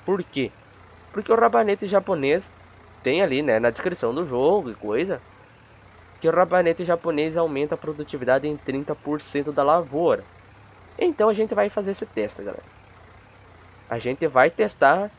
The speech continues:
se isso der certo realmente. Eu não sei se eu vou fazer todas, em todas as lavouras,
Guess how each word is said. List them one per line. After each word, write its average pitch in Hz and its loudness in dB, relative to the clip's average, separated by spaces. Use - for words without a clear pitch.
se - -10
isso 240 -4
der 156 4
certo 165 0
realmente. 143 -2
Eu 180 2
não 240 4
sei 180 0
se - -6
eu - 0
vou 185 2
fazer 165 2
todas, 165 0
em 135 -6
todas 170 0
as 175 -6
lavouras, 127 0